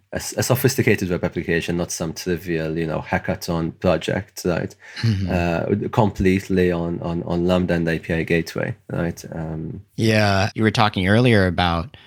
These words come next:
Speaker 2: uh, Aurora, and, you know, I wasn't even aware of, uh, well, I was aware of the fact that they offer, like, MySQL and Postgres compatible offerings,
Speaker 1: Mm-hmm.
Speaker 2: but I wasn't even aware that the internals, you know, like you were sa-, you were giving an example where,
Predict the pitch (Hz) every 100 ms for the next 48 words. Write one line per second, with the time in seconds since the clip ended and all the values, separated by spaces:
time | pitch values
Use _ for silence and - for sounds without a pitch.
0 | _ _ 87 85 80 78 90 92 110 107
1 | 90 85 85 - 95 92 85 82 110 104
2 | 98 98 101 107 107 101 98 90 92 95
3 | 92 87 - - 101 117 110 120 117 120
4 | 113 - 104 104 104 92 123 - 98 80
5 | 90 - 98 90 82 95 107 117 82 -
6 | 98 101 - 98 - 92 85 - 90 -
7 | 87 90 - 90 95 87 85 85 - 95
8 | - 92 87 82 90 - - 98 98 -
9 | 117 85 85 82 95 104 101 98 92 87
10 | 87 90 85 - 92 80 87 - 113 113
11 | 95 90 87 104 95 87 87 85 90 87
12 | - 90 92 92 92 92 85 85 90 95
13 | - 92 85 82 82